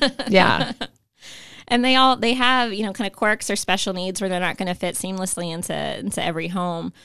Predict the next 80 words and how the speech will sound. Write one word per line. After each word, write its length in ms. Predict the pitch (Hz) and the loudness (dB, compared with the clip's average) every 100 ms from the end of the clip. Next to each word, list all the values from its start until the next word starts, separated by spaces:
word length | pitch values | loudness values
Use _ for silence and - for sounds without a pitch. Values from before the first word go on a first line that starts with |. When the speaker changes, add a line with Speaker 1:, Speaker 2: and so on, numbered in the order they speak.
| _ _ | _ _
Speaker 1:
So 140 | 185 | -4
they 120 | 175 | -2
really 280 | 175 196 185 | -2 -4 -4
need 300 | 190 185 160 | -2 -4 -2
that 220 | 180 - | -2 -2
right 340 | 180 170 165 - | -2 -2 -2 -8
fit 500 | - 165 147 - - | -8 -6 -6 -8 -10
where 200 | 196 202 | -4 -2
Speaker 2:
Yeah. 60 | 165 | -2
Speaker 1:
they 80 | |
can, 480 | 165 165 151 269 190 - | -4 -6 -8 -10 -12 -6
where 120 | 185 | -4
they 120 | 170 | -4
can 160 | 185 175 | -6 -8
flourish. 420 | 160 151 170 175 | -8 -8 -8 -8
But 200 | 160 143 | -8 -6
we 120 | 180 | -6
feel 180 | 175 170 | -4 -6
strongly 380 | - 160 165 165 | -4 -6 -6 -8
they're 120 | 170 | -6
gonna 220 | 165 175 | -6 -6
be 120 | 156 160 | -6 -8
able 160 | 160 | -8
to 80 | 147 | -8
find 320 | - 165 170 | -6 -8 -6
it. 220 | 156 156 | -8 -10
And 80 | 175 | -10
we're 80 | 156 | -8
just 180 | 165 - | -8 -6
hoping 360 | 180 180 170 | -6 -6 -8
that 120 | 165 156 | -8 -8
they 140 | 165 | -10
find 300 | - 170 170 | -6 -8 -6
that 120 | 151 | -8
placement 560 | - 185 - 160 165 - - _ _ _ _ - | -4 -6 -6 -8 -10 -12 -20 _ _ _ _ -6
before 760 | 185 175 175 165 165 160 165 160 _ _ _ _ _ _ _ | -4 -2 0 0 0 -2 -4 -10 _ _ _ _ _ _ _
they 160 | 190 165 | -4 -4
aren't 260 | 180 170 | -4 -4
able 260 | 180 180 175 | -6 -4 -4
to 260 | - 160 143 | -4 -6 -8
stand 460 | - 175 175 170 165 | -6 -4 -4 -6 -6
being 160 | 170 | -8
in 100 | 160 | -8
the 80 | 160 | -6
shelter 380 | - 151 - 180 | -6 -8 -10 -10
anymore. 480 | - 220 196 85 95 | -12 -10 -10 -8 -4
Speaker 2:
Right. 220 | 190 - | 0 0
Speaker 1:
But 100 | 208 | 0
we 100 | 247 | 0
have 80 | 370 | 0
a 80 | 339 | 0
pretty 260 | - 269 | 0 0
high 160 | 240 185 | 2 2
success 420 | 185 - 165 - | 0 -4 -4 -4
rate 200 | 165 156 | -4 -4
with 220 | 160 160 160 | -4 -6 -4
our, 340 | 151 147 147 | -4 -4 -4
our 180 | 180 175 | -2 -2
long 180 | 165 170 | -2 -4
stays. 260 | - 170 180 | -4 -4 -2
I 80 | 175 | 0
don't 140 | 190 | 0
want 120 | 190 | 0
it 60 | 175 | -4
to 80 | 175 | -6
sound 260 | 175 170 | -6 -4
all, 200 | 160 156 | -4 -4
you 100 | 190 | -6
know, 80 | 170 | -6
doom 220 | 165 165 | -4 -6
and 100 | 165 | -6
gloom. 300 | 170 165 160 | -6 -6 -4
Most 260 | 165 170 170 | -4 -4 -2
of 60 | 170 | -4
them 140 | 160 | -4
do 160 | 151 151 | -4 -4
get 120 | 151 | -4
adopted. 560 | 147 143 139 - 143 139 | -4 -2 -2 -2 -2 0
Speaker 2:
They 100 | 175 | -2
do. 260 | 151 151 | -2 -4